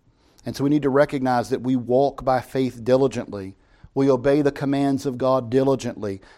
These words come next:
to diligently mortify the flesh, a command that we are given and should diligently do. To diligently, as Paul said, not tire in doing good. It's easy to get tired in doing good, isn't it? But we're told to not get tired of doing good.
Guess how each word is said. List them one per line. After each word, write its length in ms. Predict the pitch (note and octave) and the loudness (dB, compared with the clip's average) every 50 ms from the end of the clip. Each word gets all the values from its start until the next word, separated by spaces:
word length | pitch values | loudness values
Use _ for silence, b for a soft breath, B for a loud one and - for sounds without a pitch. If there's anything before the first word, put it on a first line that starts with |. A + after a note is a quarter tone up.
| B B | B B
to 100 | - B2 | -8 0
diligently 560 | A#2 D3+ D#3+ E3+ D#3+ C3+ D#3+ - E3 D#3 C#3 | 4 4 4 4 4 0 -2 -4 -2 0 0
mortify 480 | C3 C#3 D3+ F3 E3+ E3 - D#3+ D#3+ | 2 2 0 0 -2 -2 -2 -2 -2
the 80 | D#3 D#3 | -4 -4
flesh, 680 | C#3 - D#3 E3 D#3+ D#3 D3 B2 - - - - - _ _ _ _ _ _ _ _ _ _ _ _ _ - | -8 -6 -4 -4 -4 -4 -6 -10 -16 -20 -20 -20 -20 _ _ _ _ _ _ _ _ _ _ _ _ _ -18
a 60 | A#2+ | -12
command 420 | - - C3 C3 C3+ C#3 C#3 C3+ | -4 -2 0 2 2 2 4 2
that 100 | C3+ - | 2 2
we 120 | C3 C3 C3 | 2 2 0
are 60 | B2+ | 0
given 320 | A#2 B2 C3+ B2 A#2 A#2 | 2 2 0 2 2 0
and 160 | A2+ F#2 A#2 A2 | -2 -4 -8 -8
should 220 | - C#3+ C3 A2+ | -6 -8 -6 -2
diligently 540 | G#2 B2+ C3+ D3 D3+ B2 C#3 C#3+ - C#3 B2 | 0 2 2 2 2 0 -2 -6 -6 -6 -4
do. 400 | A2+ C3 B2+ B2+ A#2+ A2 G2+ B B B B B B B B B B | 0 0 0 0 0 -2 -6 B B B B B B B B B B
To 80 | - C#3+ | -4 0
diligently, 640 | B2+ D3+ F3 F#3+ F#3 E3+ C3 D#3 - B2+ C3+ B2+ B2 | 2 4 4 4 4 2 2 -2 -4 -2 -2 0 0
as 140 | A#2 - - | 0 -2 -2
Paul 260 | - - E3+ E3 D#3+ | -2 2 2 2 2
said, 300 | - - - D3 B2 - B B B B | 0 -2 -2 -2 -2 -2 B B B B
not 360 | C3 C#3 E3 F3+ F3+ - - | -2 0 2 2 0 -2 -8
tire 400 | - - F3 F3 F3+ E3+ D3+ D3 | -8 -4 0 2 4 4 4 4
in 180 | - D#3 D3+ D3 | 2 0 -2 2
doing 260 | C3+ D#3 E3 F3+ E3+ | 2 2 4 4 2
good. 440 | D3+ F3 G3 A#3 A#3 G#3 - - - _ _ _ _ _ _ _ _ _ _ _ _ _ _ _ _ _ _ _ _ _ _ _ - | 4 4 4 4 4 2 -2 -8 -14 _ _ _ _ _ _ _ _ _ _ _ _ _ _ _ _ _ _ _ _ _ _ _ -16
It's 160 | D3+ - - | -16 -12 -10
easy 240 | C#3+ G3 F#3 G3+ F#3 | -12 -10 -8 -8 -10
to 60 | E3+ | -8
get 160 | C3+ C3+ - | -8 -10 -10
tired 300 | - B2 G#2+ G2+ G2+ F#2 | -6 -4 -4 -4 -4 -6
in 120 | F#2 F#2 F2 | -8 -12 -14
doing 300 | F2+ G2+ A2 G2+ G2 F#2 | -12 -10 -8 -8 -8 -8
good, 220 | F#2+ F#2 F2+ F2 | -8 -8 -8 -6
isn't 220 | G#2+ A2+ - F2 E2 | -8 -8 -8 -12 -20
it? 120 | D#2+ _ _ _ _ _ _ _ _ _ _ _ _ _ _ _ _ _ _ _ _ _ _ - | -20 _ _ _ _ _ _ _ _ _ _ _ _ _ _ _ _ _ _ _ _ _ _ -8
But 220 | A#2 A2 A2 - | -8 -8 -8 -6
we're 140 | B2+ C#3 C#3 | -8 -8 -8
told 400 | - - - C3 C#3 C#3+ C3+ C#3 | -8 -10 -8 -6 -6 -6 -6 -8
to 120 | - F3 E3 | -10 -8 -6
not 320 | D#3+ E3+ F#3 G3 - C3+ | -6 -6 -6 -8 -8 -10
get 160 | C#3 B2+ - | -10 -12 -12
tired 460 | - - G#2+ G2 F#2 E2+ E2 - - - | -10 -12 -10 -10 -10 -12 -16 -18 -16 -14
of 160 | G#2+ G2 F2+ | -14 -12 -12
doing 220 | F#2 F#2 F2 F2 | -14 -14 -14 -14
good. 320 | E2+ E2+ E2 D#2 C#2+ C2+ | -16 -16 -16 -18 -20 -20